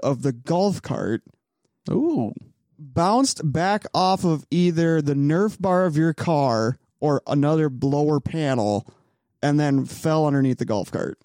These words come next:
Speaker 2: See, that would have been cool if you had, like, one of them security cameras up in there to see what exactly happened.
Speaker 1: Oh, yeah.
Speaker 2: That would've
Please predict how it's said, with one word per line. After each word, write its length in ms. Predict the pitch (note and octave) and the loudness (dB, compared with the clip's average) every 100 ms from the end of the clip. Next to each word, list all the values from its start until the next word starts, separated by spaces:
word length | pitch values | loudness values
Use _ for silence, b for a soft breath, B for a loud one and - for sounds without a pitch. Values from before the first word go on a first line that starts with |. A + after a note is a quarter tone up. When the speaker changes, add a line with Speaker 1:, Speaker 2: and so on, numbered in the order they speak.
| _ _ | _ _
Speaker 2:
See, 160 | - D3 | -6 -2
that 200 | C#3 D#3+ | 0 0
would 60 | |
have 80 | D#3 | 0
been 140 | G#2+ G#2 | -2 -6
cool 340 | - G#2 F#2+ - | -2 0 0 -4
if 120 | G2+ | -4
you 60 | |
had, 100 | G#2+ | -2
like, 160 | F#2+ F#2 | -4 -4
one 100 | G#2 | -2
of 40 | |
them 80 | G2+ | -2
security 400 | F2+ - A2 G2+ | -4 -6 -4 -4
cameras 380 | G2 G2+ G2+ G#2 | -4 -4 -2 -2
up 160 | G#2 G#2+ | -2 -2
in 80 | |
there 100 | G2+ | -2
to 80 | G2 | -2
see 400 | - - - A#2+ | -2 -2 0 0
what 220 | A2 F2+ | 0 -2
exactly 540 | F2 G#2 G2+ D2+ - G2 | -4 -4 -4 -4 -6 -6
happened. 480 | F2+ - - F2+ - | -6 -10 -10 -10 -4
Speaker 1:
Oh, 140 | G#3 | -2
yeah. 60 | F3+ | 0
Speaker 2:
That 160 | C3 | -2
would've 120 | - | -6